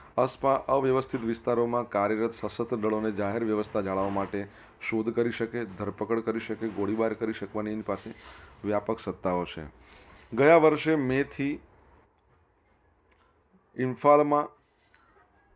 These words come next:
ઇમ્ફાલની જે ખીણમાં મૈતી અને કુકી સમુદાયો વચ્ચેની જે, વચ્ચેની જે વંશીય હિંસા છે, એમાં બસોથી વધુ લોકો માર્યા ગયા, હજારો લોકો બેઘર બન્યા. વંશીય રીતે વૈવિધ્યસભર જરીબામ મોટે ભાગે આ સંઘર્ષોથી અસ્પૃશ્ય છે,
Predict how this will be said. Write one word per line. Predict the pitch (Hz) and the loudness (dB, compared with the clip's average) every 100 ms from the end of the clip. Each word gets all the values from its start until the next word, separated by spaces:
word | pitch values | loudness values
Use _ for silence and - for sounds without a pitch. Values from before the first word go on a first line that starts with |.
| - | -8
ઇમ્ફાલની | 120 117 131 135 135 | -8 0 2 2 0
જે | 135 | -2
ખીણમાં | - 131 135 123 135 - | -2 -2 0 0 0 -4
મૈતી | 110 117 127 - 156 | -4 0 -2 -2 -2
અને | 131 127 143 - _ _ - | 0 -2 -4 -6 _ _ -14
કુકી | - 131 156 | -6 0 0
સમુદાયો | 143 127 131 127 127 | 0 0 2 4 4
વચ્ચેની | 123 117 127 123 | 2 0 -2 -2
જે, | 117 123 | 0 2
વચ્ચેની | 113 113 123 | 0 -2 -2
જે | 120 113 | 0 0
વંશીય | 104 113 110 139 | -2 -4 -4 -4
હિંસા | 113 120 110 123 | -2 -4 -2 -2
છે, | 120 | 0
એમાં | 120 120 | -2 -2
બસોથી | 110 - 117 113 | -2 -2 -4 -2
વધુ | 107 98 110 | -2 0 0
લોકો | 104 107 | -2 -2
માર્યા | 95 87 85 | -4 -4 -4
ગયા, | 82 82 76 73 _ _ _ - _ - | -6 -6 -8 -12 _ _ _ -20 _ -4
હજારો | 110 123 127 | 0 2 2
લોકો | 123 113 120 | 2 0 0
બેઘર | 110 98 101 | 0 0 -2
બન્યા. | 98 95 90 82 - - - - | -2 -4 -6 -10 -16 -20 -20 -8
વંશીય | 107 123 - 147 | -4 -4 -2 0
રીતે | 143 139 139 | 0 0 0
વૈવિધ્યસભર | 117 120 127 131 127 117 123 | 2 0 0 -2 -2 0 0
જરીબામ | 120 110 123 120 123 | 0 -2 0 0 0
મોટે | 117 110 113 | 0 -2 0
ભાગે | 107 104 113 | 0 0 -2
આ | |
સંઘર્ષોથી | 110 107 101 110 - 107 117 | -2 -6 -4 -4 -4 -6 -6
અસ્પૃશ્ય | 107 104 104 104 - | -6 -8 -8 -8 -6
છે, | 90 - | -8 -10